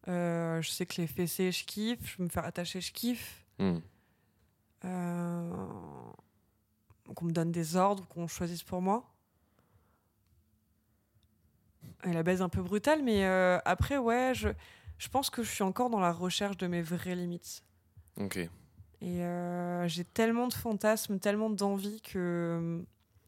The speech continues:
Speaker 1: que j'ai pas encore réussi à, à atteindre, que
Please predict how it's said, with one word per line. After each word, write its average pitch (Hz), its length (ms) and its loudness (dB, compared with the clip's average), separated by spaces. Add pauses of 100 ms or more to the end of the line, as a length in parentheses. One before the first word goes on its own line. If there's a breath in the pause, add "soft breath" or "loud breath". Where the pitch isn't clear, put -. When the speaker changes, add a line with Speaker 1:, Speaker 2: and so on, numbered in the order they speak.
(1120 soft breath)
Speaker 1:
que 202 160 -2
j'ai 180 180 2
pas 240 180 6
encore 226 340 2
réussi 202 560 -2
à, 170 340 4
à 170 280 2
atteindre, 226 560 -2
que 175 720 0